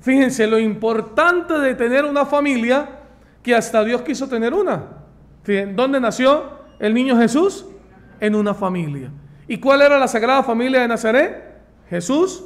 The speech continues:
María y José. Bonito. <laughs> La mejor familia de, del mundo mundial. Nosotros debemos aprender a valorar el don de la familia. Y la familia, como le digo, como está en el plan de Dios, el matrimonio también está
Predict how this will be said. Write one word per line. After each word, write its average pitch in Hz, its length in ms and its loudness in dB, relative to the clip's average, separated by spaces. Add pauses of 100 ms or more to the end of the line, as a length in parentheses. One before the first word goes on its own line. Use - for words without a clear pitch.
(280)
María 262 680 -2 (100)
y 196 80 -10
José. 165 400 -8 (600)
Bonito. 185 440 -6 (340)
<laughs> - 340 -6
La 202 140 0
mejor 208 300 0
familia 240 460 0
de, 196 220 2 (240)
del 185 160 -4
mundo 226 280 -2
mundial. 185 480 -4 (520)
Nosotros 233 440 0
debemos 233 340 2
aprender 220 380 0
a 247 80 2
valorar 220 540 0
el 208 140 -6
don 202 160 -6
de 185 80 -6
la 180 100 -6
familia. 139 440 -12 (520)
Y 269 120 0
la 285 140 4
familia, 277 880 0 (280)
como 185 200 -6
le 175 100 -2
digo, 202 180 -6
como 175 200 -6
está 226 160 -2
en 247 60 0
el 262 140 0
plan 262 320 0
de 277 140 4
Dios, 262 400 2 (320)
el 302 240 4
matrimonio 277 1000 0
también 208 340 -2
está 269 380 -2